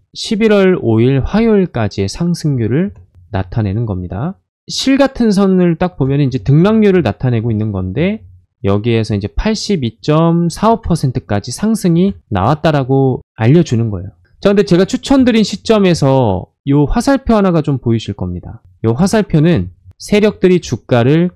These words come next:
끌어올릴 것이다라고 사인을 주는 저만이 쓰는 지표라고 보시면 되고 있는 건데 이거는 이제 세력 매수 신호라고 해가지고, 어, 제가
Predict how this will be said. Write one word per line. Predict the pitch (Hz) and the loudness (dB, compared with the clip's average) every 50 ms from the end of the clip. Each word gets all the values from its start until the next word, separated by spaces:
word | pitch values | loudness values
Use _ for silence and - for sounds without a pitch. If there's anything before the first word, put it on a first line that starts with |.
| - | -2
끌어올릴 | - 208 214 208 220 214 185 123 110 113 117 131 139 135 | 0 2 2 4 4 4 4 4 4 4 2 2 0 0
것이다라고 | - - 123 117 - 120 107 107 101 101 98 95 - 117 127 135 135 | 0 -2 -2 -2 -2 -4 -2 -2 0 0 -2 -2 0 0 2 2 2
사인을 | 131 - - 165 165 180 196 202 190 190 180 156 | 0 -2 0 0 2 2 4 4 4 2 2 0
주는 | - - 120 110 98 98 110 139 165 180 180 180 - _ | -2 -2 0 0 2 2 2 0 0 -2 -2 -6 -10 _
저만이 | _ - - 113 113 135 160 165 170 165 165 165 160 156 | _ -6 -2 0 2 4 4 4 4 2 4 2 2 0
쓰는 | - - 151 147 143 143 143 143 | 0 -2 -2 0 2 2 0 0
지표라고 | - - 120 - - - 143 139 131 127 117 127 120 | -2 -2 -4 -4 0 0 2 2 2 2 0 0 -2
보시면 | - 117 104 - 120 117 120 117 | -2 -2 -2 -2 -2 0 0 -2
되고 | 107 113 104 107 110 120 113 | -2 -2 -2 -2 0 0 0
있는 | 101 107 117 127 123 117 | 0 0 0 0 -2 -2
건데 | 104 95 95 92 92 107 104 92 - _ _ _ - | -4 -4 -6 -4 -4 -6 -6 -6 -8 _ _ _ -6
이거는 | - 120 135 135 143 151 147 | -2 2 2 4 4 4 2
이제 | 123 135 | 2 2
세력 | 135 - - 202 214 220 220 202 220 220 220 202 - _ _ | 0 0 0 0 2 2 2 4 4 4 2 2 -2 _ _
매수 | - 101 101 104 110 131 135 - - 185 185 185 | -2 0 2 4 4 2 0 0 0 2 2 2
신호라고 | - - - 226 240 240 220 214 202 160 160 143 | 0 0 0 2 2 2 2 2 2 2 2 2
해가지고, | 127 117 117 110 101 101 98 110 156 156 123 92 95 113 - _ _ _ _ _ _ | 2 2 0 -2 -2 -2 -2 -2 0 0 0 -2 -4 -8 -14 _ _ _ _ _ _
어, | - - 90 90 | -6 -4 -4 -2
제가 | - - 127 139 143 143 | -2 0 2 2 2 0